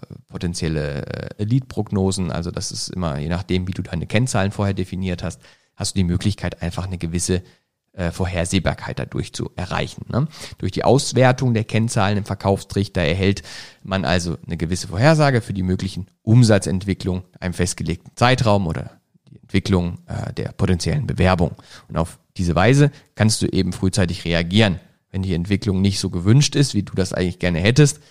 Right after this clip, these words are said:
kannst du eben entsprechende Gegenmaßnahmen ergreifen. Du siehst, äh, das Thema Funnel ist sehr, sehr spannend, ist aber natürlich auch sehr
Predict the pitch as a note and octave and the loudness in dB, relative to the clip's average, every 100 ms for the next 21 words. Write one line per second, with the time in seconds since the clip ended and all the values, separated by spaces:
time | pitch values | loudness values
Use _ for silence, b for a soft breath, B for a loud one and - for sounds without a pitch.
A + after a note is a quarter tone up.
0 | b - F#2+ G2+ - F#2 F#2 F2 - F2+ | b -4 0 0 -2 -2 0 -2 0 -2
1 | F#2+ F2+ _ - G2+ B2 A2 D#2 D#2+ - | 0 -4 _ 0 4 6 6 2 -2 -10
2 | - - - - - - - _ _ _ | -14 -14 -16 -14 -16 -16 -18 _ _ _
3 | _ _ _ _ _ _ _ - B B | _ _ _ _ _ _ _ -20 B B
4 | B B B B B B - A#2+ G3+ - | B B B B B B 2 6 6 4
5 | - C3 B2+ B2 G2+ A#2 - C#3+ A#2 - | 0 4 6 4 2 0 0 2 2 2
6 | C3+ D3+ C3+ A#2 - A2 C3 C3 G#2+ - | 2 4 2 0 -2 0 2 4 2 2
7 | A#2 D#3 B2 A#2+ A2+ A#2+ G#2 - G#2 G#2 | 2 2 2 4 4 4 2 -2 0 6
8 | A#2+ B2+ C3 - | 6 6 4 -2